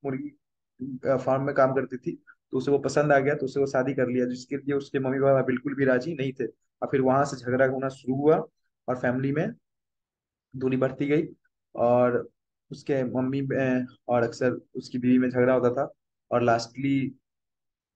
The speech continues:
उसने अपने मम्मी पापा को घर से निकाल दिया।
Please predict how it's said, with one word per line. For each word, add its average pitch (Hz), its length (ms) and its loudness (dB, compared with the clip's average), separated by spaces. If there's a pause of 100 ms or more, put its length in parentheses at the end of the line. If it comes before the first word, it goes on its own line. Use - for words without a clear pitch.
उसने 127 220 -6
अपने 123 220 -4
मम्मी 120 180 0
पापा 117 240 0
को 156 280 0 (380)
घर 131 100 -4
से 190 180 -8
निकाल 117 520 -2
दिया। 110 200 0